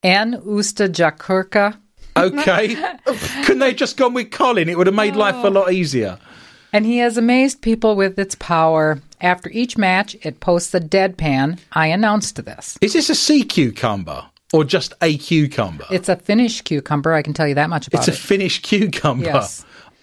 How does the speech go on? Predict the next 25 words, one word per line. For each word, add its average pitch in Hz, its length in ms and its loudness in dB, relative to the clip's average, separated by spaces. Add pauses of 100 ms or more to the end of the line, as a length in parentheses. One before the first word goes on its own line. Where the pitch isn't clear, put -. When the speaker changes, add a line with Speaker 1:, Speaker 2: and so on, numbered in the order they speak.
Speaker 2:
The 226 140 2
thing 359 220 2
about 240 280 0
Finnish 214 400 0
cucumbers 110 840 -2
is 185 200 0
that 247 160 0
they 254 180 2
have 180 320 0
all 180 180 4
year 160 260 2
round 147 400 0
ground 190 340 -2
frost. - 520 -8 (320)
You 262 160 2
can't 262 320 0
get 311 180 -2
cucumbers 123 600 0
in 101 120 -2
Finland. 85 520 -6 (140)
Scandinavian 233 880 2
countries 147 480 -2
cannot 185 420 -2
grow 190 220 2
cucumbers. 127 880 -4